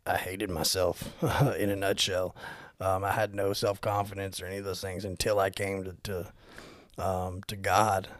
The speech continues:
and I finally found my true identity in Him, in knowing, um, who I really was. And that is when everything just changed. That's when, like, it was a game changer for me.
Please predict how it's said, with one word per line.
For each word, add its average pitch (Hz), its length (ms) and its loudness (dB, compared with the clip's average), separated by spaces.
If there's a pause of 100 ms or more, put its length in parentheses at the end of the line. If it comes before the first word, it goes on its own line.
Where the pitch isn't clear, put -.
(280)
and 98 100 -2
I 87 80 2
finally 98 640 -2 (220)
found 92 280 -2
my 92 120 -2
true 98 340 0
identity 90 680 0
in 85 120 0
Him, 107 500 -4 (560)
in 90 180 -2
knowing, 95 420 -2 (440)
um, 90 360 -4 (140)
who 104 180 0
I 90 180 2
really 95 340 -2
was. 90 460 0 (520)
And 87 180 -8
that 110 380 6
is 92 120 -6
when 95 160 -4
everything 101 720 0 (760)
just 95 340 0
changed. 98 600 2
That's 95 160 0
when, 104 180 -4 (220)
like, 98 320 0
it 101 60 2
was 98 140 2
a 95 80 2
game 98 300 2
changer 85 340 -6
for 87 120 -6
me. 80 220 -6